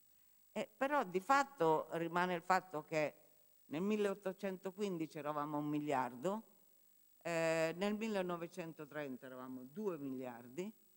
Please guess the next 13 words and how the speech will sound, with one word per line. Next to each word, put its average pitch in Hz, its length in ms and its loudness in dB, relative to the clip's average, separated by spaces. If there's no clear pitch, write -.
nel 226 280 4
tredici, 170 640 2
mi-, 180 280 0
duemilatredici 185 920 2
eravamo 143 440 0
sette - 500 -2
miliardi, 135 760 -2
nel 220 320 4
duemilacinquanta 180 1160 4
saremo 160 440 0
nove, 151 420 2
dieci 147 400 -4
miliardi, 135 800 -2